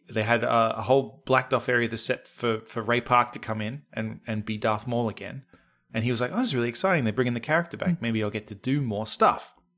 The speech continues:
Speaker 1: And he went in and he recorded all the lines, right? He did the whole thing for, for Darth Maul in Solo,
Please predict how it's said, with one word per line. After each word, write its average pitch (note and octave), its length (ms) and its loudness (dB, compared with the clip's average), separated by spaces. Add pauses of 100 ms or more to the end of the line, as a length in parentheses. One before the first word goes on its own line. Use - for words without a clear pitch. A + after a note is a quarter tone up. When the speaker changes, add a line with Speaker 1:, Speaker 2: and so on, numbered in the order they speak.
(140)
Speaker 1:
And A2 300 0 (680)
he D3 160 2
went F3 220 6
in C#3 240 2 (100)
and A#2+ 80 0
he C3 80 2
recorded D3+ 560 2
all D#3+ 320 4
the D#3 140 4
lines, B2+ 720 2
right? A#2+ 160 0
He C3+ 80 -6
did D3 100 2
the B2+ 100 2
whole C#3 220 4
thing A2+ 360 -4 (380)
for, A2 300 -4 (100)
for - 120 -6
Darth A#2+ 320 2
Maul A2+ 340 -2 (680)
in B2+ 120 0
Solo, G#2 480 2